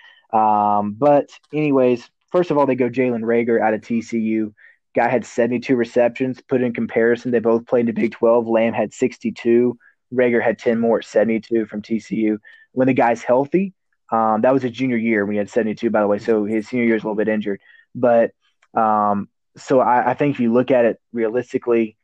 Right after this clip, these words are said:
his junior year, he has seventy-two. He was on pace to either hit that or probably go above that. Uh, I like Jalen Reagor a lot. Um, I think he's gonna be a good weapon for Carson Wentz if, if Wentz can stay healthy. Um, but anyways, Reagor, I don't have a problem with that pick. I, I don't see how you really can.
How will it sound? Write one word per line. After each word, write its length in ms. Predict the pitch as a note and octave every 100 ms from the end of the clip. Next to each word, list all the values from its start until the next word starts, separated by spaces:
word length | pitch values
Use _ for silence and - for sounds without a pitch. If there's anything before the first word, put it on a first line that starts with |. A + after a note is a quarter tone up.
| _ _
his 200 | C3 A#2+
junior 240 | A2+ C3+
year, 200 | B2+ B2
he 120 | A#2
has 100 | A#2
seventy-two. 440 | G2+ B2 A#2+ A2+ A#2
He 100 | B2+
was 140 | C3
on 160 | A#2 G#2+
pace 300 | - B2 A#2
to 80 | A#2+
either 140 | A2
hit 220 | - B2
that 120 | B2
or 60 | A2+
probably 240 | - A2+
go 120 | A2+ G#2
above 260 | A2+ A#2
that. 240 | A#2 A#2 - _ _ _ -
Uh, 300 | G#2 G2 -
I 100 | -
like 240 | C3+ C3 B2+
Jalen 260 | C3+ B2+
Reagor 300 | A#2 B2 B2
a 40 | A2+
lot. 320 | G2+ A2 C#3+ - _ _ -
Um, 240 | G2 G2+
I 100 | G2+
think 160 | - A#2+
he's 100 | A2
gonna 120 | A2
be 80 | G#2+
a 40 |
good 140 | G#2 A2
weapon 300 | A2 A2 A2+
for 120 | G#2+
Carson 420 | - A2+ G2+ A2
Wentz 300 | G#2+ A#2 A#2
if, 180 | A2+ G#2 _
if 160 | A2+ -
Wentz 220 | G#2+ G#2+
can 120 | -
stay 180 | - G2+
healthy. 500 | - A2+ A2 A#2+ G#2 _ _ _ -
Um, 520 | A2 G#2+ G#2+ G#2 G#2 -
but 100 | C#3
anyways, 280 | D3 A#2+ G#2+
Reagor, 400 | B2+ B2+ C3 B2 - A#2+
I 120 | B2+
don't 140 | D#3+
have 100 | C3
a 60 | A#2
problem 220 | B2 A#2
with 80 | G#2+
that 160 | A2 -
pick. 220 | A#2 -
I, 200 | G#2 G#2
I 40 |
don't 180 | A2+ -
see 140 | -
how 120 | A2+ A2
you 140 | G#2+
really 200 | A2 G#2
can. 360 | - A2+ G#2+